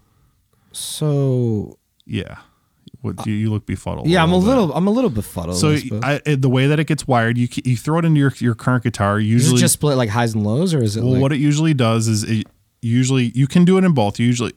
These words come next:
Speaker 2: it works best with a couple, like, a two humbucker guitar.
Speaker 1: Sure.
Speaker 2: You replace the neck humbucker with this pickup, and it
Speaker 1: Mm-hmm.
Speaker 2: has, like I said, it has a regular guitar humbucker in there, but it also has, like, a synth pickup,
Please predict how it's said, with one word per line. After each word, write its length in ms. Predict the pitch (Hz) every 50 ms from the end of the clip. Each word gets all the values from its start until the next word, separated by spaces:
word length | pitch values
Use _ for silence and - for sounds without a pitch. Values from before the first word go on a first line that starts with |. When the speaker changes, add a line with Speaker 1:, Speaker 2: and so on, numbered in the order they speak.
| _ _ -
Speaker 2:
it 200 | 123 127 - 127
works 220 | 131 151 165 -
best 340 | - - 113 113 110 - -
with 140 | 113 107 -
a 60 | 101
couple, 260 | - - 101 - - -
like, 160 | 107 101 95
a 40 | 101
two 180 | - - 120 117
humbucker 420 | 110 107 104 101 95 - 101 95
guitar. 400 | 95 92 - 92 80 82 82 87 - - -
Speaker 1:
Sure. 140 | - - 82 - - - -
Speaker 2:
You 100 | 113 110
replace 480 | 107 104 - - 123 117 113 107 -
the 420 | - - 113 107 104 101 98 95 - _ _ _ _ -
neck 280 | 117 117 120 120 113 -
humbucker 480 | - 110 98 92 90 85 - 98 95
with 160 | 95 95 -
this 160 | - 110 104 -
pickup, 400 | - - 87 - - 73 - - _ _ _ - 101
and 120 | 127 127
it 40 | 123 107
Speaker 1:
Mm-hmm. 60 | 98
Speaker 2:
has, 180 | 131 131 135 131
like 140 | 131 117
I 40 | 131
said, 180 | 117 - 107 98
it 60 | 95
has 160 | 110 117 120
a 60 | 127
regular 340 | 123 123 120 117 120 117 110
guitar 320 | 104 110 104 - 104 101 87
humbucker 400 | 107 104 98 98 95 - 95 104
in 60 | 104
there, 80 | 98
but 140 | 95 98 98
it 60 | 101 -
also 260 | - 104 110 107 110
has, 160 | 101 104 101 90
like, 140 | 101 -
a 40 | -
synth 360 | - - - 156 160 156 -
pickup, 400 | - 90 87 - - 92 87 -